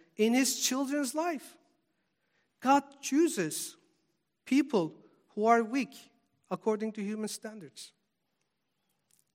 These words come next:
Yet, he does wondrous works through them. And whenever we look at their lives, we see this is not them,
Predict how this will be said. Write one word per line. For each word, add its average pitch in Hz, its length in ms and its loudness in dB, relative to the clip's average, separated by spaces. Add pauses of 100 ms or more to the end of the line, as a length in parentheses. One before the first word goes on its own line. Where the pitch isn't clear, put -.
(1080)
Yet, 220 300 4 (720)
he 269 320 2
does 208 400 2
wondrous 247 560 2
works 277 420 0
through 294 300 -4
them. 160 240 -2 (1400)
And 214 220 -2 (280)
whenever 262 420 4
we 254 200 2
look 233 400 -4
at 254 220 -4
their 220 180 2
lives, 240 600 -8
we 214 160 -4
see 269 640 2 (260)
this 202 200 0
is 233 140 -4
not 254 460 4
them, 220 380 4